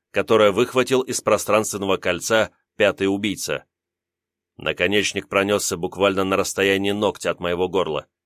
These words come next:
Ух, это было близко. Но это был не конец. Копьё окутала энергия, и следующая его атака заставила наконечник разделиться. Первая стойка костяного палача,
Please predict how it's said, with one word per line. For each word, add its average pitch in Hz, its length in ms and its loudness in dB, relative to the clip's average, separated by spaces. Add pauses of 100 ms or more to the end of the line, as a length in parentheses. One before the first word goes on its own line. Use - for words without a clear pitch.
(300)
Ух, - 500 -4 (420)
это 80 340 -2
было 104 260 2
близко. 98 540 -2 (720)
Но 87 220 -2
это 107 240 2
был 110 180 4
не 110 120 0
конец. 113 520 -2 (500)
Копьё 87 400 2
окутала 120 540 2
энергия, 117 560 2 (220)
и 98 160 2
следующая 117 680 2
его 101 260 2
атака 110 540 2 (180)
заставила 113 640 2
наконечник 101 680 -2
разделиться. 92 720 -4 (920)
Первая 98 420 2
стойка 101 440 0
костяного 98 580 -2
палача, 101 580 -2